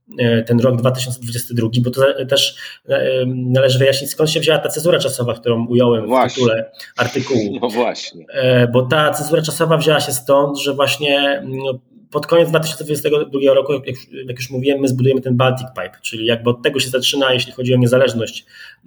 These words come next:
Speaker 1: energetyczną, gazową tutaj tego regionu i, i Polski. E, i no, ja to tak postawiłem na, na tej podstawie tę cezurę czasową. Oczywiście to był taki strzał, no, przyznam szczerze, że, że, że, no,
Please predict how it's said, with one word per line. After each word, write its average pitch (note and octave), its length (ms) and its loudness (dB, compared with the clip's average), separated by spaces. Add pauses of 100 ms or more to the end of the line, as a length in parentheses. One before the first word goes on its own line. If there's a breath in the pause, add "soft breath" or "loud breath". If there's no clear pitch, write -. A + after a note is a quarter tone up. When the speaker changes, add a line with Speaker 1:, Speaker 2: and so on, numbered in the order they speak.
Speaker 1:
energetyczną, B2 840 0 (680)
gazową A#2 580 2
tutaj A#2+ 240 0
tego B2 180 2
regionu A#2 440 2
i, A#2 440 -4
i - 40 -6
Polski. A#2 680 -4 (340 loud breath)
E, A#2 480 -2 (200)
i B2+ 680 0
no, D#3 280 -2
ja E3+ 140 0
to E3+ 100 -12
tak - 200 -4
postawiłem D#3+ 440 0
na, D#3 80 2
na D3+ 200 -2
tej D#3 140 -4
podstawie D#3 380 -2
tę B2 140 -6
cezurę A#2+ 280 -2
czasową. A#2+ 520 0
Oczywiście C3 600 0 (200 loud breath)
to D3 80 -2
był D3+ 100 -2
taki D3+ 220 -4
strzał, D3+ 540 0
no, A#2 80 0
przyznam C3 380 -2
szczerze, C3 240 -4
że, C3 300 0
że, B2 200 -6
że, B2 100 0 (180)
no, B2+ 240 0